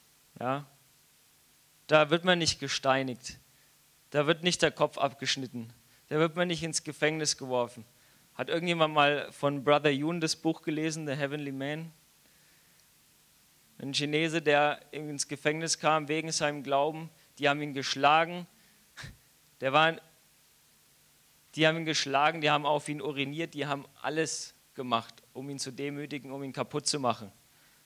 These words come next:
Ja. Und ich hab Angst, da rauszugehen, weil mich jemand schief angucken könnte, oder ich hab Angst,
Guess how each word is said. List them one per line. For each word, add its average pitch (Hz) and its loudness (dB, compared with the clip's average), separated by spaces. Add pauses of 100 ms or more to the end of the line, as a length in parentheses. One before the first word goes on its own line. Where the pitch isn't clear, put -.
(200)
Ja. 117 -8 (1200)
Und 151 -6
ich 165 2
hab 156 2
Angst, 151 0
da 143 2
rauszugehen, 151 0 (960)
weil 139 4
mich 139 -4
jemand 147 2
schief 143 -4
angucken 147 -4
könnte, 156 -2
oder 135 -2
ich 143 -2
hab 143 4
Angst, 143 -2